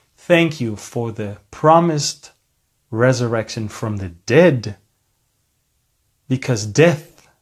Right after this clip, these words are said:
is something that happens ever since Adam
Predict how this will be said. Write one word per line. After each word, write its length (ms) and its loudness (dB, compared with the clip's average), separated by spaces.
is 120 -4
something 600 -4
that 140 -8
happens 500 -6
ever 180 -6
since 560 -6
Adam 500 0